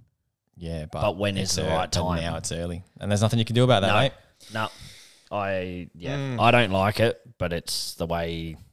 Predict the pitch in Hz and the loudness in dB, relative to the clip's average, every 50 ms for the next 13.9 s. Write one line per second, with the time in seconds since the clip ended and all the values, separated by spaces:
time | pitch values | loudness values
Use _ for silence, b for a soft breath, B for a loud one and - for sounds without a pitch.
0 | _ _ - 107 107 107 101 95 95 95 - - 131 123 - - - 147 - - | _ _ -14 -8 -4 0 2 2 2 2 0 0 -2 -2 0 0 -2 0 2 0
1 | 175 170 135 127 135 131 107 110 107 107 110 113 110 104 98 95 98 98 117 123 | 0 2 2 2 2 2 2 0 0 2 2 2 2 2 0 -2 -4 -6 -6 -8
2 | - - 107 98 87 85 85 78 _ _ _ 90 92 92 101 107 107 107 - 117 | -6 -6 -6 -8 -8 -8 -12 -16 _ _ _ _ -16 -12 -8 -8 -8 -8 -8 -10
3 | 107 101 98 92 92 98 107 104 - - 92 95 90 110 110 104 92 80 - - | -8 -8 -8 -6 -6 -6 -6 -6 -8 -8 -6 -4 -2 -2 -2 -4 -4 -6 -8 -6
4 | 101 107 107 107 107 104 101 92 - - - _ _ _ _ _ _ _ - 120 | -4 -4 -2 -2 -4 -6 -6 -10 -12 -16 -20 _ _ _ _ _ _ _ -4 -4
5 | 139 131 131 127 - - 113 113 117 - - 117 107 101 107 101 87 87 - - | -2 -2 -2 -4 -2 2 2 2 2 2 2 0 2 2 2 2 2 0 -4 -4
6 | 95 - - 92 90 87 92 98 98 98 92 90 87 80 - 95 92 82 80 82 | -4 -4 -2 -4 -4 -2 -2 -2 -2 -2 -2 -2 -2 -2 -2 -2 -4 -4 -6 -6
7 | 80 87 120 117 104 107 107 104 98 98 104 107 107 - 107 95 95 95 90 - | -2 0 2 4 4 4 4 4 4 4 4 2 4 4 4 4 4 4 2 -2
8 | 90 87 85 87 87 - - 101 101 - 120 135 143 139 - 87 113 110 101 110 | -4 -6 -4 -4 -2 0 2 2 4 6 6 6 6 4 4 2 0 0 0 0
9 | - - 127 117 113 107 104 101 98 104 117 120 117 117 117 - 101 104 - 117 | 0 0 0 2 2 2 0 -2 -2 0 0 2 2 0 0 -2 -4 -6 -2 -2
10 | 131 139 135 123 - - - - - 123 120 - - 107 120 147 180 196 - - | 0 0 -2 -4 -6 -8 -12 -10 -6 -6 -6 -4 -2 2 4 6 8 8 8 8
11 | 175 165 151 - 143 131 117 107 120 113 - - 95 92 90 - - - 123 120 | 8 6 6 4 2 0 0 0 0 0 -2 -2 -2 -4 -4 -2 0 2 2 4
12 | 110 107 113 120 120 117 - 104 101 95 87 87 85 87 - _ B B B B | 6 8 8 8 8 6 4 0 -2 -2 -2 -4 -8 -10 -12 _ B B B B
13 | B B B B 113 110 98 95 92 B B B B B - 98 104 104 | B B B B 0 2 2 2 -2 B B B B B 2 4 4 4